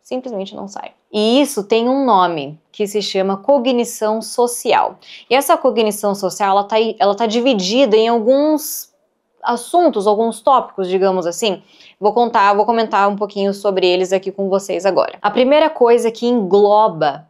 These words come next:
essa questão de cognição social, gente, é a percepção das emoções. Autistas, não de forma nenhuma generalizando, mas muitos autistas têm dificuldade em olhar pras pessoas e entender as expressões faciais.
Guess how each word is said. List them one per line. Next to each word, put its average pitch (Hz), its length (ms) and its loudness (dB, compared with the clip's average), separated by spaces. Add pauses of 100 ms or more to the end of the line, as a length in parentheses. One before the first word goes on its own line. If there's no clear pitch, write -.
essa 165 220 -10
questão 180 320 -6
de 180 100 -8
cognição 185 640 -2
social, 165 580 -2
gente, 160 280 -6
é 185 80 2
a 180 80 0
percepção 233 880 -2
das 214 240 0
emoções. 208 920 -6 (560)
Autistas, 247 880 0
não 226 320 4
de 226 120 2
forma 220 340 2
nenhuma 233 380 2
generalizando, 190 1000 0 (180)
mas 214 200 0
muitos 269 340 2
autistas 208 540 0
têm 220 140 0
dificuldade 202 920 0
em 190 160 0
olhar 202 480 2
pras 220 220 -6
pessoas 196 460 -2
e 226 200 -4
entender 285 880 0
as 269 100 4
expressões 226 640 -6
faciais. 170 680 -4